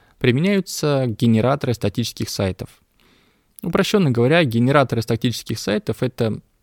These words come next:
приложения, которые компилируют исходные текстовые файлы, а, в H T M L страницы. Среди наиболее популярных генераторов, а, Jekyll, Hugo, Sphinx и так далее.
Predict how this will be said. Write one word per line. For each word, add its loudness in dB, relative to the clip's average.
приложения, 2
которые 2
компилируют 0
исходные 2
текстовые -2
файлы, 0
а, -6
в -4
H -4
T -2
M 0
L -2
страницы. -2
Среди -2
наиболее 4
популярных 2
генераторов, 0
а, -2
Jekyll, -2
Hugo, 2
Sphinx -6
и -4
так 0
далее. -2